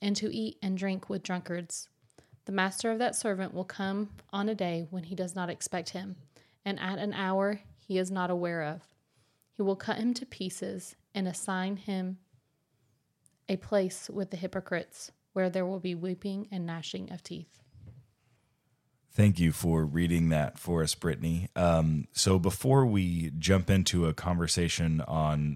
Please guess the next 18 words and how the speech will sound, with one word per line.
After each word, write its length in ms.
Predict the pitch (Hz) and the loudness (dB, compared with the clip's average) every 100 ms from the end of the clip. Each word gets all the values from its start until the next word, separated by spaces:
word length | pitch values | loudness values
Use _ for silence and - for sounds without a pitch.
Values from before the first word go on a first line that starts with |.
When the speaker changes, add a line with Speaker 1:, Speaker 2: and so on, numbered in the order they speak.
| - | -4
Speaker 2:
um, 380 | 65 60 60 69 - _ _ _ _ - - - - _ _ _ | -6 -4 -4 -8 -12 _ _ _ _ -20 -20 -20 -20 _ _ _
our 240 | - 90 85 | 2 6 6
observations 720 | 78 80 78 85 - 87 78 | 4 2 4 4 4 2 4
or 220 | 78 76 | 2 0
what 220 | 73 82 | 0 0
we're 100 | 73 | 0
hearing 300 | 80 87 82 | -2 0 2
Jesus 300 | 76 82 73 | 2 -2 0
say 200 | - 82 | 0 2
through 180 | 76 82 | 0 0
this 160 | 78 - | 0 -2
passage, 640 | - 78 76 78 76 69 - - - 78 | 0 0 0 0 -2 -4 -10 -20 -8 0
uh, 200 | 80 76 | 2 2
I'd 220 | - 87 - - _ _ _ - | 0 -2 -6 -16 _ _ _ 2
like 240 | 98 110 | 4 4
to 60 | - | 2
just 260 | 85 80 - | 2 0 2
quickly 640 | 104 92 87 82 78 73 | 2 4 4 4 4 0